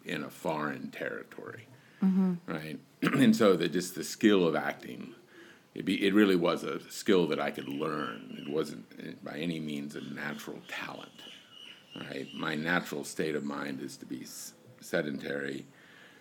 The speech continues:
Speaker 1: to sort of ver-, journey within, um,
Speaker 2: So more
Speaker 1: and
Speaker 2: of a writer.
Speaker 1: Well, yeah,
Speaker 2: Archetype.
Speaker 1: or more of a, I guess, a more of a sort of a mystical poet, I would say, you know, where you really are just swirling within your own sort of imaginative depths,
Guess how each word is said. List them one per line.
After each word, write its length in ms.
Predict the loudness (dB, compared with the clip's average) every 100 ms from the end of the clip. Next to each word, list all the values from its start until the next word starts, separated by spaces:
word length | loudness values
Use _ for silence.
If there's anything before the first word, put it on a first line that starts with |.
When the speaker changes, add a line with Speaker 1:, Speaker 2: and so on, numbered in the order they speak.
| _ -10
Speaker 1:
to 80 | -8
sort 180 | -8 -8
of 100 | -10 -8
ver-, 140 | -6 -6 -10 -12 -4
journey 300 | 2 4 4
within, 720 | 0 -2 0 0 -2 -2 -4 -8 -18 -20 -20 -20 -20 -20 -20 -10
um, 500 | -6 -4 -6 -8 -12 -14 -18 -8 4
Speaker 2:
So 80 | 8
more 160 | 8
Speaker 1:
and 80 | 8
Speaker 2:
of 60 | 8
a 20 |
writer. 500 | 8 6 4 0 -4 -10 -20 -18 -16 -16 -16 -18 -18 -18 -18 -18 -18 0
Speaker 1:
Well, 300 | 8 8 10 8 10
yeah, 280 | 12 12 8
Speaker 2:
Archetype. 120 | 8
Speaker 1:
or 220 | 8 12
more 220 | 12 12 10
of 100 | 8 4
a, 40 | 6
I 80 | 6
guess, 240 | 6 4
a 20 |
more 260 | 4 6 6
of 120 | 2
a 60 | 0
sort 200 | 0 0
of 60 |
a 60 | 0
mystical 520 | 4 2 2 -4 -4 -6
poet, 460 | 2 4 4 -2 -6
I 60 | -6
would 180 | -6 -6
say, 260 | -4 -4
you 140 | -4 -4
know, 140 | -4
where 140 | -4 -2
you 140 | -2
really 320 | 0 0 0 0
are 160 | -2
just 340 | -4 -8 -8 -8
swirling 580 | 4 4 6 2 -2 -4
within 240 | -4 -4
your 220 | -4 -2 -4
own 260 | -4 -6
sort 220 | -6 -6
of 200 | -6 -6
imaginative 800 | -8 -6 -4 -4 -6 -8 -12 -8
depths, 640 | -6 -6 -10 -16 -16 -16